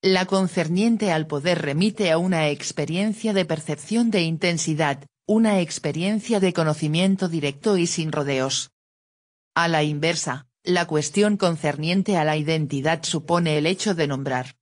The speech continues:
supone también que el cuerpo haya padecido la experiencia de la identificación consigo mismo. Efectivamente, no podemos esperar respuesta alguna a la pregunta, "¿Quién eres?",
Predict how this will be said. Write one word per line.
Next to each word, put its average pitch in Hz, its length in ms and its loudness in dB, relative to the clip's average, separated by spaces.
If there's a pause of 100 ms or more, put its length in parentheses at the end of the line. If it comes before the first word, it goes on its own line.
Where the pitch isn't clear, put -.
supone 202 600 2
también 175 480 0
que 165 200 2
el 143 160 0
cuerpo 180 460 2
haya 165 260 2
padecido 156 560 0
la 165 140 2
experiencia 185 800 -2
de 202 100 2
la 156 140 2
identificación 147 960 -2
consigo 175 580 0
mismo. 127 500 -6 (840)
Efectivamente, 156 1040 0 (160)
no 214 260 4
podemos 165 520 2
esperar 156 460 0
respuesta 180 680 0
alguna 165 400 2
a 156 60 0
la 147 160 0
pregunta, 143 640 -2 (160)
"¿Quién 170 260 2
eres?", 139 460 -4